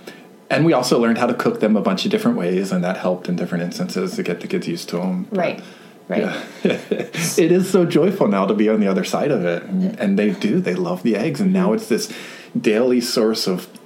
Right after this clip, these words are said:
Speaker 1: super high-class nutrition.
Speaker 2: Yes, right, right. So, and the same thing goes with vegetables. So we, um, grow a lot of,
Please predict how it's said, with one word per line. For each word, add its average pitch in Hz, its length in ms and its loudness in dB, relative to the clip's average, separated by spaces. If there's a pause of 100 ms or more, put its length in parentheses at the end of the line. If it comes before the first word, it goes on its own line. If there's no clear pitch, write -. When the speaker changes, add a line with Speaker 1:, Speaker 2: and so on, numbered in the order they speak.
(160)
Speaker 1:
super 123 440 0
high-class 110 500 0
nutrition. 92 720 -2
Speaker 2:
Yes, - 460 -4
right, 160 320 -2
right. - 220 -4
So, 226 200 2
and 226 140 2
the 247 60 2
same 269 220 2
thing 277 100 2
goes 214 400 2
with 180 140 2
vegetables. 165 500 -2
So 185 240 2
we, 196 220 4
um, 180 280 0 (380)
grow 202 260 2
a 190 40 2
lot 185 320 2
of, 165 240 -2